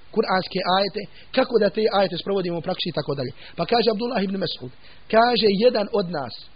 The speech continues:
bi za vrijeme Allahovog poslanika sallallahu alejhi ve sellem”, kaže, „prvo naučio deset ajeta iz Kur'ana.” Naučio bi, znači, na pamet. Kaže: „Zatim ne bi prešao tih deset ajeta.” Kaže: „Dok ne bi naučio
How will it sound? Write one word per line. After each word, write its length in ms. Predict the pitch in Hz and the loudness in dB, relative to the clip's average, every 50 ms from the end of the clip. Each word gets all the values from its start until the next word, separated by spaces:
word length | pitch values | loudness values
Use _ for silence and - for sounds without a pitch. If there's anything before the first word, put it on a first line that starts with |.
| - - - | -20 -18 -10
bi 80 | - 156 | -8 -6
za 100 | 147 175 | -2 -2
vrijeme 260 | 170 170 190 202 208 202 | 0 2 2 2 2 2
Allahovog 360 | 180 202 202 175 175 185 160 | 2 4 2 2 0 -2 -4
poslanika 400 | - 175 - - 170 185 185 - 165 | -6 -6 -4 -4 -4 -4 -4 -6 -6
sallallahu 480 | - 180 170 160 160 160 175 175 160 156 | -4 -4 -2 -2 0 2 2 2 2 0
alejhi 160 | 156 156 143 | -2 -4 -6
ve 40 | - | -8
sellem”, 160 | - 135 127 - - - - - - - - - | -10 -12 -12 -14 -16 -18 -18 -18 -18 -18 -6 -2
kaže, 220 | 190 190 180 202 202 202 | 0 0 2 0 -2 -2
„prvo 200 | 277 294 277 262 247 226 220 | -2 -2 0 0 0 2 2
naučio 460 | 214 208 240 247 220 - - 196 143 117 - - - - - - - - - - - 156 156 170 | 2 2 0 -2 -4 -4 -4 -4 -4 -6 -6 -12 -18 -20 -20 -20 -20 -20 -18 -16 -12 -6 0 2
deset 340 | 247 285 269 - 240 214 208 - - 202 196 208 214 | 2 2 4 2 0 0 0 -2 -2 0 2 2 4
ajeta 540 | 220 233 226 220 214 220 214 - 214 214 220 226 240 285 - - - - - - | 2 2 0 0 -2 -2 -2 -4 -4 -2 -2 -2 -4 -6 -8 -12 -18 -18 -12 -10
iz 100 | - 165 - - | -10 -10 -8 -8
Kur'ana.” 440 | 160 - - 143 143 139 139 185 202 - - - - - - - - - | -10 -6 -4 -4 -2 -2 -4 -6 -8 -12 -18 -18 -18 -18 -18 -18 -18 -10
Naučio 360 | - 156 185 220 226 - 233 208 | -2 0 0 0 2 2 0 0
bi, 100 | 190 190 | 0 0
znači, 280 | 170 202 202 175 - 170 | 0 0 0 0 -2 -4
na 100 | 156 127 - | -6 -6 -8
pamet. 240 | - 139 127 - - - - - - - - - - | -12 -16 -16 -16 -18 -18 -18 -18 -18 -18 -18 -2 4
Kaže: 200 | 202 214 196 220 220 208 247 | 4 6 8 8 8 8 8
„Zatim 280 | 269 277 - 247 240 233 226 | 6 6 4 0 0 2 2
ne 60 | 269 294 | 2 2
bi 180 | 294 269 233 170 | 2 0 0 0
prešao 320 | - 262 285 - - 247 233 208 | 0 2 2 4 6 6 6 6
tih 120 | - 220 214 190 247 | 6 2 2 4 4
deset 280 | 247 - - 202 - - - 165 175 180 | 4 6 6 2 2 2 4 6 6 6
ajeta.” 380 | 180 175 165 151 123 - 127 120 - - - - - - - - - | 6 6 4 0 -2 -4 -10 -14 -14 -18 -18 -18 -18 -18 -18 -12 -2
Kaže: 380 | - 233 254 254 254 226 208 226 214 202 185 254 | 2 2 4 4 4 4 6 6 4 6 4 2
„Dok 140 | 311 - - - - - - - - - - | 0 0 -4 -10 -18 -18 -18 -18 -18 -10 -4
ne 180 | 175 190 240 285 302 | 2 4 4 4 4
bi 80 | 262 233 226 | 4 4 4
naučio 380 | 220 247 269 311 277 - 247 | 4 4 4 4 2 4 6